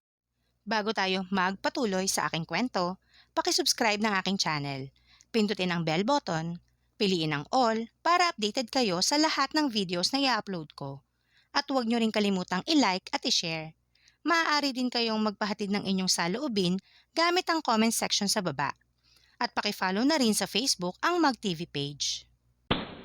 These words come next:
Si Beatriz Angelica Mota Ferreira da Silva, o kilala sa pangalang Beatriz, ay pinanganak noong February eleven, two thousand eight sa Juazeiro, Bahia, Brazil.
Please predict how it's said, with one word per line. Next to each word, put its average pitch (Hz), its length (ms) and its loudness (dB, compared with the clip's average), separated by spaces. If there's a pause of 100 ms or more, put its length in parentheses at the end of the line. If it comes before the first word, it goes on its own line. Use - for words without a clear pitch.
(880)
Si 320 160 2
Beatriz 311 480 4
Angelica 247 560 6
Mota 214 400 6
Ferreira 196 480 2
da 175 160 -2
Silva, 190 560 2 (160)
o 214 80 4
kilala 220 320 2
sa - 160 -2
pangalang 180 480 2
Beatriz, 190 560 -4 (320)
ay 339 160 6
pinanganak 285 560 6
noong 233 160 4
February 196 480 2
eleven, 180 560 0
two 196 160 0
thousand 185 480 0
eight 165 160 -2 (240)
sa 302 240 4
Juazeiro, 254 560 8
Bahia, 190 560 2
Brazil. 151 560 -6